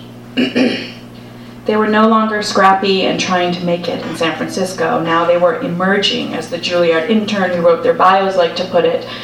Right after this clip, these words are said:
though Henry wondered how long you could be emerging until you were simply standing in a doorway of an empty room, emerged yet unnoticed. At Juilliard, they were treated as professionals, serious adults with serious endeavors, and their habit of co-sleeping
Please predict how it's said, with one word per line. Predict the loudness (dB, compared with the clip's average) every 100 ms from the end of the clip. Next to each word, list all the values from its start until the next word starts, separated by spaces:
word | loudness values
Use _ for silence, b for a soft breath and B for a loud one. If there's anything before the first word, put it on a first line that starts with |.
| B B
though | 0
Henry | 2 4 4
wondered | 4 2 0
how | 0
long | 0 0 -2
you |
could | -4 -2
be | -2
emerging | 0 0 0 0 -2 -2
until | -4 -2
you | -2
were |
simply | -2 -2 -2 -4 B B B
standing | -2 0 2 2 0
in | 0
a | 2
doorway | 2 4 4 4
of | 2
an | 0
empty | -2 -2 -2
room, | 0 0 0
emerged | -2 -2 0 0 -2 -2
yet | -2 -2
unnoticed. | -4 -2 -2 -2 -4 -10 -14 B B B B B -10 -4
At | 0
Juilliard, | 4 6 6 2 2
they | 0
were | 0 0
treated | 0 2 4
as | 2
professionals, | -2 -6 -2 -2 -2 -2 -4 -4
serious | 0 2 2 0
adults | -4 0 2 0 -2
with | -10 -4
serious | 0 2 2 0
endeavors, | -4 0 0 2 -2 -2
and | 0
their | 0
habit | 0 0 2 2
of | 0
co-sleeping | 0 0 0 0 -2 -2 -2